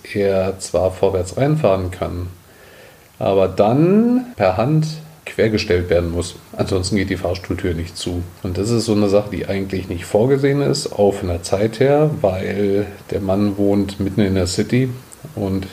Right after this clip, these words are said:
mitten in der City, da nimmt sich Luxemburg kaum was von anderen Städten. Passenden Parkplatz zu finden, ist nicht leicht. Äh, manchmal sogar ganz ausgeschlossen. Das heißt, manchmal habe ich auch schon schöne Spaziergänge mit dem Herrn unternommen, um zum Wagen zu kommen. Ja,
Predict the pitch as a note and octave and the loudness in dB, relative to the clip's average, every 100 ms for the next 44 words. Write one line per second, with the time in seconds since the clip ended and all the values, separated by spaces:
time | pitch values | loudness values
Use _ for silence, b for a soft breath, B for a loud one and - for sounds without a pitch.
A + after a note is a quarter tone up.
0 | - G2 G2 F#2 F#2+ F2+ G#2+ A2+ G#2+ A2+ | -6 -2 0 2 0 0 -2 2 2 2
1 | A2 F#2 - - F2 G2 G2+ - G2 G2+ | 0 -6 -4 -2 -2 -4 -4 -2 -2 -2
2 | G2+ - G2 F#2+ F#2+ G2 G2 F#2+ - - | -4 -6 0 0 2 0 2 -2 -2 -2
3 | G#2+ G#2+ G#2 G#2 G#2 G2+ F#2+ G2 F2+ - | 0 0 0 -2 -2 -2 -4 -8 -12 -18
4 | - - A#2 - A2+ G2 G2+ G#2+ - G#2+ | -12 -4 -2 0 -2 0 0 0 0 -2
5 | - - - G#2+ G#2 G#2+ - D3+ B2 - | -2 -8 -2 0 0 -4 -6 0 0 0
6 | G#2+ G2 - F#2 E2+ D#3 - - - G#2+ | -2 -2 0 2 4 2 -4 -12 0 0
7 | F#2+ F#2+ F#2 F2+ F2+ F2 F2 - G2 - | 2 -2 -2 -2 -2 0 -2 0 -2 0
8 | G#2+ - G#2 - G#2 - F#2+ G2 - - | -2 0 -2 0 -6 -2 0 0 -4 -6
9 | G2+ G#2 G2+ G#2 G#2 - - - G#2 F#2 | -6 -4 -4 0 0 -2 -12 -4 -2 -2
10 | G2 F2+ G2 G2+ - F2+ - A2+ A2 A#2 | -4 0 0 0 -2 -6 -2 -2 0 0
11 | A2+ B2 A2+ A#2+ B2 A#2+ A#2+ A#2+ C#3 C#3+ | 0 0 2 2 2 2 2 2 0 -4
12 | - G2+ G2 - F#2 G#2+ B2 B2 G#2+ G#2 | -6 -4 -4 -6 -2 0 0 -2 -4 0
13 | A2+ C#3 D#3 D#3 - - F2+ D#2 | 0 2 -4 -8 -10 0 2 2